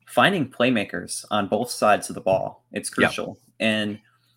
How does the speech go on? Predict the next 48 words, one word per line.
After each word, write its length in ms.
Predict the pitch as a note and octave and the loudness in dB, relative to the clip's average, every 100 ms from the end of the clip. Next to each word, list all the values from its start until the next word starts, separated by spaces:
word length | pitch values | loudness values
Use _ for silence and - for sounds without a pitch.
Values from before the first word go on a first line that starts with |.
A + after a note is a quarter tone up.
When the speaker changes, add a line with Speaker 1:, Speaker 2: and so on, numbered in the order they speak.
| _ | _
Speaker 1:
I 80 | A#2 | 2
wouldn't 180 | C3 E3 | 2 2
even 120 | B2 | 0
be 140 | A#2 | 2
against 460 | A2 G#2+ A2 - - | 2 4 2 0 -6
a 60 | - | 0
wide 200 | G2+ G#2+ | 4 4
receiver. 520 | G2 - B2+ G2+ E2 - | 2 -2 -2 -2 -6 -4
I 120 | G2+ | -2
know 160 | G#2+ | -2
in 60 | G#2+ | -4
the 60 | G2+ | -4
first 320 | A2+ G#2 - | -4 -4 -4
mock 240 | G#2 G#2 | -4 -4
draft, 520 | - G#2 G#2 - - - _ _ - | 0 0 0 -4 -18 -20 _ _ -4
uh, 220 | F2+ F2+ - | -4 -4 -8
you 80 | A2 | 2
had 220 | A2 G2 | 2 4
Zay 160 | A#2 G#2 | 2 0
Flowers 680 | - A2 A2+ F2 E2+ - - | 4 4 4 0 -6 -6 -2
out 180 | G2 | 2
of 60 | F#2 | 4
Speaker 2:
Yeah. 100 | A#2 | 4
Speaker 1:
Boston 240 | G2+ - | 4 -2
College. 520 | F#2 G#2 A2 F2 - _ _ _ - | -2 0 0 -4 -12 _ _ _ -4
Huge 240 | C3 B2+ | -4 -4
fan 220 | - C3 | -4 -2
of 100 | B2+ | -2
him. 300 | A#2+ A#2+ C3+ D3 _ _ - | -2 -2 -4 -8 _ _ -6
And 340 | G#2+ A2 G#2 | -2 -2 -2
also 420 | - A#2 - B2+ | 0 0 0 -2
Josh 340 | A2 A2 G#2+ - | 2 2 2 0
Downs. 560 | G#2+ C3 - - - - _ | -2 -2 -6 -12 -14 -18 _
He's 200 | A2+ G#2 | -8 -8
been 420 | - A2 G#2+ G#2+ - | -4 -4 -4 -10 -10
really 240 | A2 A2+ A2+ | -4 -2 -2
impressive 480 | G#2 A2 G#2+ B2 | 0 0 0 -4
with 160 | A2+ G#2 | -6 -4
his 180 | A2+ G#2+ | -4 0
route 240 | G#2 G2+ | 2 2
running, 380 | A2+ G#2+ A2+ C3 _ _ _ - | 0 -2 -2 -10 _ _ _ -8
kinda 160 | G#2+ | -6
showing 260 | G#2 A2 G#2+ | -4 -4 -2
that 160 | G#2+ G#2 | 0 0
at 80 | |
his 120 | G2+ - | -4 -6
pro 200 | A2 G2+ | -2 0
day. 300 | G#2 A2+ | 0 -2